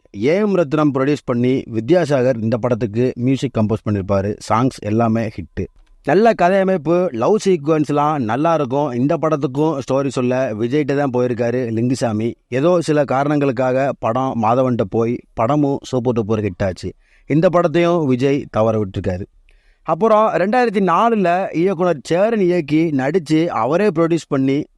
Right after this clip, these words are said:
பரத்வாஜ் மியூசிக் கம்போஸ் பண்ணி வெளிவந்த படம் தான் ஆட்டோகிராஃப். இந்த ஆட்டோகிராஃப் படம் கதை அவ்வளோ அழகா இருக்கும். படமும் சலிக்காம அமைதியா போகும். நேஷனல் அவார்ட்லாம் இந்த படம் வாங்கியிருக்கு. சேரன் ரொம்ப ரியலா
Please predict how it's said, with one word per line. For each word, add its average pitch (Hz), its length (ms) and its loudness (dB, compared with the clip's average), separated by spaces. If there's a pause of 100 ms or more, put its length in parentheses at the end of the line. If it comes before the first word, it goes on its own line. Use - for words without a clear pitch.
(180)
பரத்வாஜ் 175 520 2
மியூசிக் 139 360 0
கம்போஸ் 127 280 0
பண்ணி 117 380 -2
வெளிவந்த 123 560 0
படம் 113 300 0
தான் 123 180 0 (140)
ஆட்டோகிராஃப். 107 580 -2 (420)
இந்த 196 560 2
ஆட்டோகிராஃப் 185 460 2
படம் 156 360 0 (140)
கதை 127 260 0
அவ்வளோ 147 580 0
அழகா 156 260 2
இருக்கும். 135 360 -2 (140)
படமும் 151 520 0
சலிக்காம 135 560 -2
அமைதியா 143 520 0
போகும். 113 400 -4 (440)
நேஷனல் 196 560 2
அவார்ட்லாம் 180 420 4
இந்த 143 140 2
படம் 139 260 0
வாங்கியிருக்கு. 131 560 -2 (200)
சேரன் 170 520 0
ரொம்ப 143 420 0
ரியலா 143 480 0